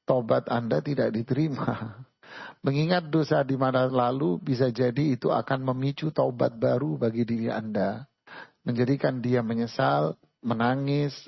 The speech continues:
meneteskan air mata, semakin semangat lagi beribadah, semakin dekat dengan ketaatan, semakin menjauhi dunia maksiat. Tentu ini adalah kemuliaan. Asal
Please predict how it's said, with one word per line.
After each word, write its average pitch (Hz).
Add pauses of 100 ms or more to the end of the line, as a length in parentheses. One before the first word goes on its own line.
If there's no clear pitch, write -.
(180)
meneteskan 127
air 135
mata, 135 (400)
semakin 123
semangat 127
lagi 135
beribadah, 131 (320)
semakin 127
dekat 135
dengan 131
ketaatan, 135
semakin 117
menjauhi 127
dunia 123
maksiat. 135 (400)
Tentu 143
ini 175
adalah 135 (140)
kemuliaan. 143 (1800)
Asal 151